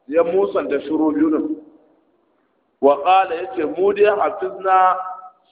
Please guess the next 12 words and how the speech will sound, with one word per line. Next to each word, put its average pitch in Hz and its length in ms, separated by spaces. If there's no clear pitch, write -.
saktatan, 190 720
mun 185 180
haddace 170 640
shiru 156 240
ɗaya 151 240
ne." - 220
Kaga 185 400
Samura 214 420
shi - 260
yace 208 500
sun 190 220
haddace, 180 720